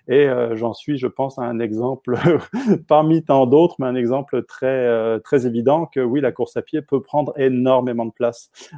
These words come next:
dans la vie, puis avoir des impacts, euh, sur plein d'aspects. Donc, euh, évidemment, si je continue, c'est parce que je considère que de mon point de vue, les impacts sont positifs. Donc, euh, il y en a qui <laughs> seront peut-être pas d'accord, mais moi, de mon point de vue, je trouve que ça m'a apporté énormément. Donc, j'ai laissé la course à pied prendre cette place-là.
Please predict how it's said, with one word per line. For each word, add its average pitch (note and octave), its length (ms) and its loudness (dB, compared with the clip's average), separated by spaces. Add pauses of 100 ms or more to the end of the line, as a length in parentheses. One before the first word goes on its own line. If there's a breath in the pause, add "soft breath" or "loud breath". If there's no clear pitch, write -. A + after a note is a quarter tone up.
(100)
dans B2 100 2
la A#2 120 4
vie, C3 240 0
puis - 100 -2
avoir B2+ 240 4
des A2+ 160 0
impacts, A#2 460 -4
euh, G#2 340 -6
sur - 220 -8
plein C3 140 -4
d'aspects. - 340 -2 (420 soft breath)
Donc, G#2 160 -10
euh, G#2+ 160 -2 (200)
évidemment, D3+ 640 2
si - 220 -12
je - 100 -14
continue, D3 400 -4
c'est - 100 -12
parce A#2+ 180 -8
que B2+ 140 -6
je - 160 -18
considère B2 460 -10
que - 80 -8
de A2+ 60 -8
mon A#2 120 -6
point A2+ 220 -8
de A2 40 -6
vue, C3 100 -4
les A#2+ 180 0
impacts A2 320 -6
sont A2 100 -8
positifs. A#2 560 -4 (300 loud breath)
Donc, A2 160 -10
euh, G#2 100 -4
il G2+ 40 -10
y G#2+ 40 -12
en A2+ 40 -4
a A2+ 100 -2
qui B2+ 160 -4
<laughs> C#3 120 2
seront B2+ 220 -6
peut-être - 200 -2
pas B2 100 4
d'accord, D#3+ 280 4
mais C#3 140 0
moi, B2 180 4
de B2 60 0
mon A#2+ 120 2
point A#2+ 180 2
de A2 40 0
vue, D#3 120 2
je - 80 -10
trouve D#3+ 140 2
que - 60 -20
ça C3 100 -2
m'a A#2+ 100 0
apporté - 380 -2
énormément. A#2 520 0 (260 loud breath)
Donc, B2+ 140 2
j'ai A2+ 220 2
laissé B2+ 300 4
la C#3+ 100 4
course - 260 -4
à - 60 0
pied - 160 -4
prendre A#2 220 -6
cette - 180 -10
place-là. - 340 -12